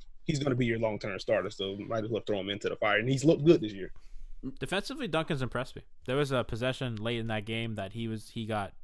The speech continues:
Speaker 2: he got caught. Uh, he was targeted, and he really held his own until Bam came to help. And I thought that was, like,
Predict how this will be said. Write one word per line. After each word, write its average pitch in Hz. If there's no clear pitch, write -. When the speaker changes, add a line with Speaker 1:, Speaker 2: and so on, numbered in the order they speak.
Speaker 2:
he 113
got 101
caught. 110
Uh, 104
he 120
was 110
targeted, 107
and 101
he 113
really 110
held 110
his 107
own 107
until 101
Bam 101
came 104
to 98
help. 104
And -
I 95
thought 101
that 95
was, 92
like, 98